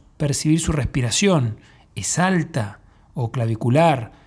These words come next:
es más bien torácica o más bien abdominal o baja. También podemos notar si se encuentra en alguna emoción. Puede que me esté diciendo, mm, lo que me dice desde la alegría, desde el enojo, desde la tristeza.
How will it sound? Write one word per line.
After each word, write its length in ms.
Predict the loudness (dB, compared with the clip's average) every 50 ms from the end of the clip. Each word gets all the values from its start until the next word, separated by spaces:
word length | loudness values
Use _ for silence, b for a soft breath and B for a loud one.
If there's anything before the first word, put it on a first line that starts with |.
| b b b b _ _
es 100 | -4 -2
más 220 | -2 0 -2 -2 0
bien 540 | 0 2 2 2 2 2 2 2 0 -2 0
torácica 880 | 0 2 4 4 4 2 2 -2 -4 -4 -4 -4 -6 -6 -6 -6 -6 -8
o 120 | -6 -4
más 240 | -2 -2 0 0 0
bien 280 | 2 2 2 2 2 2
abdominal 840 | 2 2 2 2 2 2 2 2 4 4 4 4 2 2 2 4 4
o 120 | 4 4 4
baja. 540 | 2 0 0 -4 -8 -14 -14 -16 -16 -20 -20 _ B B B B B B B B B B B B B
También 300 | -4 2 2 4 4 4
podemos 300 | 4 4 4 4 2 2
notar 520 | 2 0 -2 0 2 4 4 4 4 2
si 480 | 0 -2 -2 0 0 0 0 0 -2 B B B
se 180 | B -10 -6 -6
encuentra 400 | -2 0 0 0 0 0 0 -2
en 60 | 0
alguna 220 | 0 0 0 0 0
emoción. 560 | 2 2 2 2 4 4 2 2 0 -4 -8 -10
Puede 280 | -6 -4 -2 -2 -2
que 100 | -2 -2
me 80 | -2 -4
esté 180 | -4 -4 -4
diciendo, 760 | -2 -2 -2 -4 -2 -2 0 0 2 2 2 2 2 0 -2 -6 B B B B B B _ -4
mm, 580 | -2 0 2 2 2 2 2 2 0 0 -2 -4 -6 B B B _
lo 200 | -4 -2 -2 0
que 100 | 0 2
me 100 | 2 2
dice 360 | 2 2 2 2 0 0 2
desde 360 | 2 2 2 0 -2 -4 -4 -4
la 80 | -4
alegría, 680 | -4 -4 -2 2 2 4 4 6 6 6 6 4 2
desde 220 | 0 -2 -4 -6 -6
el 80 | -6
enojo, 720 | -4 -2 0 2 2 2 2 0 -2 -2 -2 0 0 0 0
desde 180 | 0 -2 -4
la 80 | -6 -8
tristeza. 800 | -8 -10 -12 -14 -6 -4 -2 -2 -2 -2 -6 -8 -10 -12 -14 -18